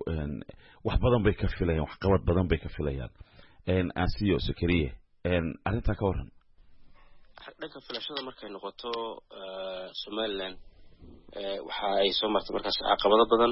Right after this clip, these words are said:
Speaker 2: Caqabadaha badan, eh, eh, doorashada ka hor dadku waxay,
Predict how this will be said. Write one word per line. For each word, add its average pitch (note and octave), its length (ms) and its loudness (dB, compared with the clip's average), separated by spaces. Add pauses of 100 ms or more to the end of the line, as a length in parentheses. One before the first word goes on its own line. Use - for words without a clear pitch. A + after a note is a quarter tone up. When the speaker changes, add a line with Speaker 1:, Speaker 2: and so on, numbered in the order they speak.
(100)
Speaker 2:
Caqabadaha A2+ 560 0
badan, G#2 280 -8 (880)
eh, G2 400 6 (1200)
eh, G2+ 280 8
doorashada G#2 440 8
ka - 100 -8
hor G#2 240 6 (240)
dadku - 320 2
waxay, G2+ 380 6